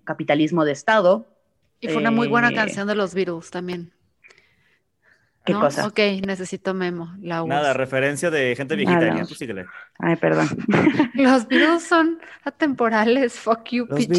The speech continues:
Speaker 3: Beatles son de los setentas, buenas noches.
Speaker 2: Pero son
Speaker 3: Tú sigue, Enia.
Speaker 2: atemporales, güey.
Speaker 1: Sí, pero sí, sí, pero no me gustan tanto, la verdad.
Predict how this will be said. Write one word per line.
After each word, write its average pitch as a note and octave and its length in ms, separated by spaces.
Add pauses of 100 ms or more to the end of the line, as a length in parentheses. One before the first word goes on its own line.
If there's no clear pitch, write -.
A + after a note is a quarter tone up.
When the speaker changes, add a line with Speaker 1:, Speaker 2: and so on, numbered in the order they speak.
(100)
Speaker 3:
Beatles F#3 100
son - 240
de - 80
los D4 140
setentas, D#3 600
buenas D3+ 260
noches. D3+ 260
Speaker 2:
Pero D4+ 180
son E4 160
Speaker 3:
Tú F4 60
sigue, - 260
Enia. D#4+ 80
Speaker 2:
atemporales, D#4+ 580
güey. D4+ 920
Speaker 1:
Sí, C4 600
pero G3+ 160
sí, B3 220
sí, - 320
pero C4+ 240
no D4 100
me E4 100
gustan D4 280
tanto, A3 260
la D#3+ 140
verdad. D#3+ 260